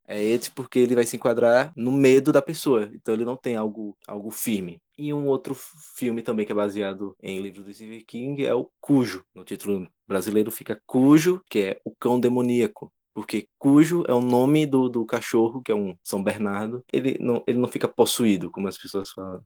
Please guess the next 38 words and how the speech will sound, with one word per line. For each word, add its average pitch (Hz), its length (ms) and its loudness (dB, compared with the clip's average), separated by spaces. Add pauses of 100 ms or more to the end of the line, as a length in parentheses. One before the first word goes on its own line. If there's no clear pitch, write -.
falam. 92 320 -4
Ele, 95 160 -2 (120)
ele 101 260 0
é 92 200 2
atacado 98 460 -2
por 98 140 -6
um 98 160 -4 (120)
morcego, 127 600 4
ele 127 120 2
fica - 200 -12
com - 120 -6
raiva. 120 460 4
Ele 104 240 -12 (100)
tem 107 140 -6
raiva, 107 280 -6
então 110 200 -8
ele 110 120 -4
começa 110 260 -8
a - 20 -6
atacar 117 540 -4
as 110 160 -8
pessoas. 117 680 2
E 113 580 -6
é 185 120 -4
isso, 165 220 -6
tipo, 104 500 -8
aqui 113 280 -2
nesse 127 240 -2
caso 123 240 4
ele 127 100 0
já 123 140 0
traz 127 380 4
o 123 60 2
adjetivo 123 460 -4
pro 143 120 -4
cachorro. 135 360 -2
Tipo, - 240 -20
Cujo, 123 360 -4